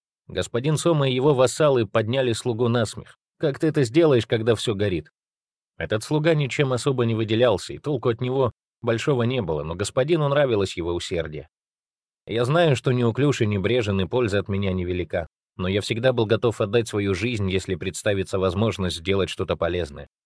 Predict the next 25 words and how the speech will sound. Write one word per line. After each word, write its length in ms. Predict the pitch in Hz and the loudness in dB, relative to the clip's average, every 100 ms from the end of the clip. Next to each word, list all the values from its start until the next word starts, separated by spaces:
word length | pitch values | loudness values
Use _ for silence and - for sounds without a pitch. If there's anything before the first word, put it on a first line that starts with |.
| _ _ - | _ _ -6
Думаю, 420 | 95 156 156 135 | 0 2 2 0
это 220 | 135 113 | -2 -2
время 280 | 101 104 95 | 0 0 0
наступило». 600 | 95 - 101 - 78 71 _ _ _ _ _ _ _ _ _ _ _ _ | -2 -4 -8 -8 -10 -10 _ _ _ _ _ _ _ _ _ _ _ _
С 120 | - | -8
этими 260 | 123 110 135 | -4 -2 -2
словами 420 | 135 151 160 156 | 2 2 2 0
слуга 300 | 143 135 127 | 0 -2 0
бросился 480 | 120 123 127 117 117 | 2 2 2 0 0
в 60 | 98 | 0
бушевавший 580 | 104 - 104 101 - | 0 0 2 0 0
огонь. 320 | 95 92 95 78 _ _ _ _ _ | -2 0 -2 -2 _ _ _ _ _
Когда 260 | - 90 117 | -8 -2 0
пожар 300 | 123 120 120 | 2 2 2
кончился, 480 | 147 131 117 101 107 | 2 2 0 -2 -2
господин 500 | 98 - 107 113 113 | -4 0 0 0 -2
Сома 380 | - 127 113 | 0 2 2
приказал 480 | 95 104 101 101 120 | 0 -2 0 2 2
своим 320 | 107 101 95 | 0 0 0
людям: 320 | 92 90 71 - _ _ _ | 0 -2 -4 -12 _ _ _
«Отыщите 540 | 82 82 117 - 165 123 | -12 -8 -4 0 0 0
его 260 | 107 107 | 0 0
тело, 320 | 101 113 82 - | 0 0 -2 -4
эх, 220 | 131 120 | -6 -6
бедняга». 640 | 90 90 82 90 87 73 | -6 -8 -6 -6 -6 -8